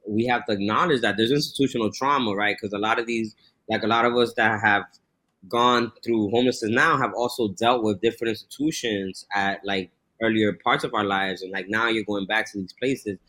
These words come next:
So that's why it's so important to really have, like, humane models and structures to really com-, combat that institutional trauma a lot of times, like, we have with wanting to receive support. And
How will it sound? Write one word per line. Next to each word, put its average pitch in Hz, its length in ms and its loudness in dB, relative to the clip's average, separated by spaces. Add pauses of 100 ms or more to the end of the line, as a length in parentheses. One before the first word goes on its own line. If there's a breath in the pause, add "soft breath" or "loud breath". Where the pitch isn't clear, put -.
(320 loud breath)
So 117 140 -2
that's 151 200 2
why 156 140 0
it's 123 200 0
so 143 200 -2
important 117 520 -2
to 101 120 -4
really 139 300 -2
have, 117 260 4
like, 101 220 -2
humane 101 420 -2
models 101 380 -2
and 92 100 -14
structures 113 560 -4 (440 soft breath)
to 107 140 0
really 117 400 2 (100)
com-, 113 280 0 (100)
combat 135 720 0
that 104 100 -2
institutional 104 580 -6
trauma 123 460 -4
a - 20 -4
lot 98 160 -2
of 98 80 -10
times, 101 500 -8
like, 92 260 -10 (440)
we 107 160 -2
have 113 400 2
with 98 140 0
wanting 104 320 -2
to 107 220 -6
receive 98 320 -4
support. 104 520 -2
And 92 220 -4